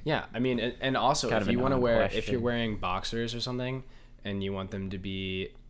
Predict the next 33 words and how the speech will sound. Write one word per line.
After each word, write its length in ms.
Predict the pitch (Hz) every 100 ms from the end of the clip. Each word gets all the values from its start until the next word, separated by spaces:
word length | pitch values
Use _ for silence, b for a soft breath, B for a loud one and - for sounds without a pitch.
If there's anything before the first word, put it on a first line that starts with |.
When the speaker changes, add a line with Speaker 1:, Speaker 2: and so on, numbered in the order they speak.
| - -
Speaker 1:
you 100 | 98
know, 120 | 90
plaid, 520 | - 95 85 90 110 113 - - -
you 140 | - 98
don't 180 | 101 101
have 280 | 101 92 104
the 80 |
same 200 | 95 95
plaid 220 | 87 82 78
colored 220 | 80 -
socks 340 | - - -
generally. 420 | - 98 82 - - - - -
Now 200 | 107 113
that'd 180 | 110 110
be, 240 | 113 101 - -
that, 160 | 123
you 100 | 123
know 100 | 127
how 120 | 127 123
cool 160 | 117
that 120 | 120
would 120 | 110 113
be 160 | 120
if 140 | 113 95
you 60 |
did? 360 | 90 92 113 135 - b b b b b - - - - -
Speaker 2:
Plaid 260 | - 107
socks? 380 | - 95 123 -
Speaker 1:
That's 140 | 107 -
something 220 | 127 110
to 60 |
think 140 | 131 131
about. 320 | - 62 -